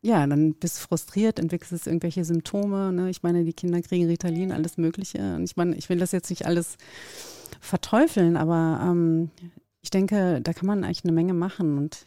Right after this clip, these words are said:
ich habe selber den Doktor Professor Hüther da in, in Zürich erlebt.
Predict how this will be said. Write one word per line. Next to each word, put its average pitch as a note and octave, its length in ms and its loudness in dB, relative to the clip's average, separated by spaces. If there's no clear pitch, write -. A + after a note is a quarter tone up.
ich - 120 -8
habe F3 100 -4
selber E3 480 2
den E3+ 100 2
Doktor E3+ 400 0
Professor E3+ 400 -4
Hüther E3 340 -2
da D#3 180 -2
in, D3 400 0
in D#3 540 2
Zürich A#3+ 360 2
erlebt. F#3 640 -2